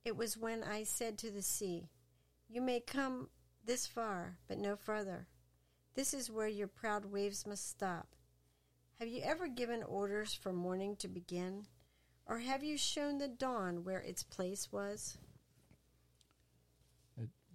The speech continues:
Speaker 2: Job's been speaking about creation. And now the Creator himself saying,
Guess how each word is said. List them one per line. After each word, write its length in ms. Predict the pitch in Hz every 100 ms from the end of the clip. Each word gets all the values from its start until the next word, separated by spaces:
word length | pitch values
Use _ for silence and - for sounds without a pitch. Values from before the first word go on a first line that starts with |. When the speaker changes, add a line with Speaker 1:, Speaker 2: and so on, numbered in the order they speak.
| 147
Speaker 2:
Job's 380 | - 147 226 262
been 180 | - 202
speaking 440 | - 202 208 196
about 300 | 180 151 147
creation. 540 | - 151 180 208 - - - - _ _ _ _ _ _ _ _ _ _ _ _ _ -
And 460 | 117 117 110 110 - _ _ _
now 800 | 110 101 185 214 139 107 107 - - _ _ _ _ _ _ -
the 80 | 117
Creator 480 | - 135 135 143 127
himself 420 | 107 - 156 131
saying, 320 | 104 92